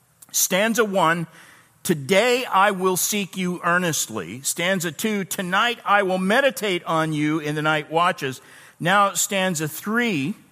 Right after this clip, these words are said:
verses nine through eleven, "Tomorrow." Tomorrow, verse eleven, "The king will be glad in God." He's so confident of triumph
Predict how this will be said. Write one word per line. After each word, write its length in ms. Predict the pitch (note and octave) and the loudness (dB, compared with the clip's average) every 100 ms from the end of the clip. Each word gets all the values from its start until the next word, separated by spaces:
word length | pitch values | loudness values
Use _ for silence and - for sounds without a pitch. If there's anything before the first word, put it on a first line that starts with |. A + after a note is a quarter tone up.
| - | -12
verses 560 | D3+ E3 D#3 D3+ A#2+ - _ _ _ _ _ - | -2 0 0 -4 -6 -10 _ _ _ _ _ -6
nine 340 | D3+ F#3 G#3 | 0 2 2
through 240 | F3 E3 D3 | -2 -2 0
eleven, 520 | D3 G3+ E3 C3+ D3+ - _ - | 2 2 2 -2 -8 -12 _ -8
"Tomorrow." 720 | F3 D3+ F3 F3+ C3+ D2+ - - _ _ _ _ _ _ _ _ _ | -4 0 4 4 2 -2 -10 -20 _ _ _ _ _ _ _ _ _
Tomorrow, 640 | - D#3 F#3 G3+ D3+ F#2+ E2+ | -6 0 4 4 4 0 -8
verse 320 | G#2 A#2 A2+ B2 | -8 -6 -6 -6
eleven, 420 | A2 F#2+ G2+ C3 | -4 -4 -6 -12
"The 80 | B2+ | -12
king 440 | - A3 A3 F#3+ | -6 -2 0 0
will 120 | F3 | -2
be 160 | E3+ E3 | -2 -4
glad 420 | C#3 C#3+ C#3+ C#3+ | 0 0 2 0
in 200 | B2+ C3 | -4 -6
God." 360 | G#2+ F2+ D#2+ D#2 D2 _ _ _ _ _ _ _ _ _ _ _ _ _ _ _ | -4 -4 -4 -8 -18 _ _ _ _ _ _ _ _ _ _ _ _ _ _ _
He's 140 | - E3 | -8 -2
so 380 | - A#3 C4+ C#4 | 2 4 4 2
confident 580 | C4 A#3+ G#3+ F#3+ E3 | 2 2 2 -2 -2
of 160 | D3+ C#3+ | -2 -4
triumph 720 | - G#3+ A#3 G3 C3 C#3+ - | 0 2 4 2 0 -4 -8